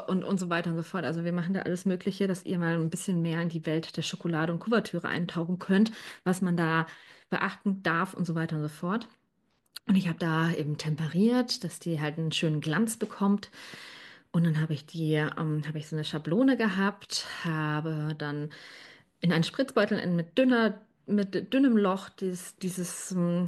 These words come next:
ich hab mir vorher so ein schönes Bild gemalt mit Weintrauben, mit Weintraubenranken drauf,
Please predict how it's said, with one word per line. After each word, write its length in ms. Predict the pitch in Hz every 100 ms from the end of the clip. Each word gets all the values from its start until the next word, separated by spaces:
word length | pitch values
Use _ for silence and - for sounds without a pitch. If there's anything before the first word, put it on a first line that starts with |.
| -
ich 120 | -
hab 80 | 196
mir 160 | 185 175
vorher 440 | - 196 175 175
so 80 | 170
ein 80 | 170
schönes 360 | - 175 170
Bild 420 | - 214 196 170
gemalt 580 | 165 151 143 143 156 - - - _ _ _ _ _ _ - -
mit 260 | 165 165 -
Weintrauben, 800 | 156 185 190 185 170 170 170 165
mit 220 | 165 -
Weintraubenranken 840 | 156 185 - 160 170 151 170 -
drauf, 280 | 165 165 165